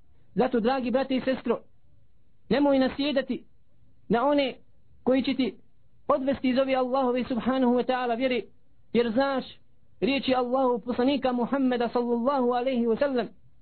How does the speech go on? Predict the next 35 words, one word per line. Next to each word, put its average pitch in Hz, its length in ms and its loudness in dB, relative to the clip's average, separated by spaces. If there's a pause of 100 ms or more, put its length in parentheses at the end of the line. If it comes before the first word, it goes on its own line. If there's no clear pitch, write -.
(300)
„Ko 254 100 2
bude 262 280 2
samo 277 180 2
došao 269 380 0
vraćaru 233 500 -2 (200)
ili 254 180 0
gataru, 214 460 -2 (920)
da 208 120 4
mu 233 100 4
se 247 140 0
namaz 262 320 0
ne 285 100 0
prima 254 280 2
četrdeset 254 500 -4
dana, 240 340 -4 (600)
a 220 100 2
ako 247 160 -2
mu 262 100 4
budeš 285 280 -2
povjerovao 294 440 2
ono 285 220 2
što - 120 -4
je 254 60 2
rekao, 269 360 -2 (840)
treba 269 240 2
da 247 140 0
znaš 254 300 0 (840)
da 190 140 0
onaj 285 180 2
koji 269 200 0
to 277 120 0
uradi, 262 480 -2 (720)
potpuno 277 400 4
zanijeće 262 420 0
Allaha 240 540 -2